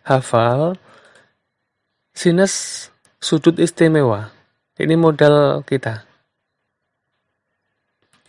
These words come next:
Perhatikan, jika ada keterangan segitiga, langkah pertama bisa kita gambar dulu, kemudian kita,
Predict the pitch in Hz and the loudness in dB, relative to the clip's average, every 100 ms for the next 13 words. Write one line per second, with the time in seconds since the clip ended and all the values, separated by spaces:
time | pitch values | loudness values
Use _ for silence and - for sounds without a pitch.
0 | _ _ _ _ - 139 127 131 170 196 | _ _ _ _ -4 0 0 2 2 2
1 | - - - 202 180 165 156 147 156 208 | -4 -6 2 4 6 6 6 4 -2 -8
2 | _ - 156 160 156 160 156 151 156 156 | _ -4 0 2 2 0 -2 -6 -6 -6
3 | 147 135 - 113 139 180 - - _ - | -4 -6 -4 -4 -6 -8 -14 -20 _ 0
4 | 147 151 156 151 - 165 170 143 147 139 | 2 2 0 -2 0 -2 0 -2 -2 0
5 | 147 139 135 127 131 127 127 117 131 175 | -2 0 -2 0 0 2 -2 -2 -4 -4
6 | 185 147 131 131 139 139 131 - 131 131 | -4 -4 -2 0 0 0 -6 -2 -2 -2